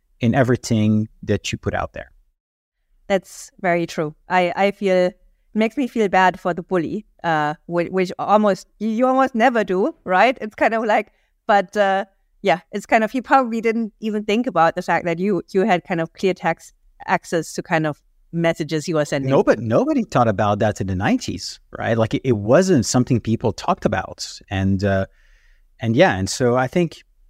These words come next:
Speaker 1: I don't feel bad about it because if anything, that particular episode eventually made me focus on privacy, made me create Zama. And if anything, more people will benefit from privacy because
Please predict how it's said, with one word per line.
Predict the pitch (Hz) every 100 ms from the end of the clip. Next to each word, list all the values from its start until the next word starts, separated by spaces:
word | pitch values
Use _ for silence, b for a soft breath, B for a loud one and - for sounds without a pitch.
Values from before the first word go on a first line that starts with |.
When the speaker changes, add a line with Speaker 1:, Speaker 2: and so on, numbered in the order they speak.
| _ _ _ _ _ _ -
Speaker 1:
I | 165
don't | 202
feel | - 170
bad | 135 143
about | 139 147 151
it | 175 - _ -
because | 120 135
if | 117 135
anything, | 139 139 143 143 - 101
that | 120 131 - - -
particular | 120 - 147 151 135
episode | 120 - 117 131 135 135 127 - _
eventually | 113 98 123 127 151 147
made | 120 113 120 120
me | 127 131 127 - _
focus | - 113 110 123 -
on | - 113
privacy, | - 117 123 117 - 123
made | 107 113
me | 127
create | - - 123 113
Zama. | 117 120 123 123 - _ _ _ _
And | 131
if | 127
anything, | 156 180 - 139 120
more | 117 131 196
people | - 135 117 120 107
will | 107
benefit | 113 120 117 - 101
from | 107
privacy | 95 120 127 117 - 101 90 - _ _ _ _ _
because | - 113 - 208 220 90 90 - - -